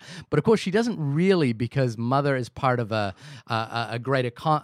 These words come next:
uh, consciousness. And she also, there's a final sequence with Hilary Swank, which realizes that Mother's role in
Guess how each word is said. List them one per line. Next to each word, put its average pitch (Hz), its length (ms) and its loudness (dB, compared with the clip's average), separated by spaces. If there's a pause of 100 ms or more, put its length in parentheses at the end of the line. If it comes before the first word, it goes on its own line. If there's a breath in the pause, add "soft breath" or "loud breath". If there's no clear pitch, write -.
uh, 113 200 0
consciousness. 120 840 -4 (340 loud breath)
And 139 400 2
she 156 240 -2
also, 160 600 2 (320 loud breath)
there's 131 180 0
a 131 60 0
final 180 460 2
sequence 117 560 -2
with 107 180 -2
Hilary 117 380 0
Swank, 143 640 -2
which 127 320 -2
realizes 123 520 0
that 110 180 -2 (600 loud breath)
Mother's 135 680 2
role 120 840 2
in 110 420 -2